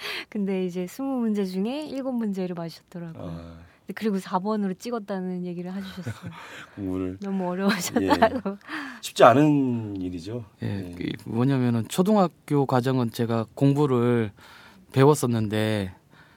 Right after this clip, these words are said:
Speaker 3: 그 이제 중학교 과정은 전혀 접해보지 않은, 어떻게 보면은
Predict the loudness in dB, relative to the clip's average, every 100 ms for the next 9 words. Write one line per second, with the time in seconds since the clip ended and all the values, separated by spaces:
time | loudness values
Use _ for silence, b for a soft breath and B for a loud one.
0 | -4 0 2 2 4 6 6 4 2 2
1 | 2 0 0 2 4 2 0 -6 2 4
2 | 6 4 4 2 4 2 -2 B B 0
3 | 0 0 0 2 2 2 0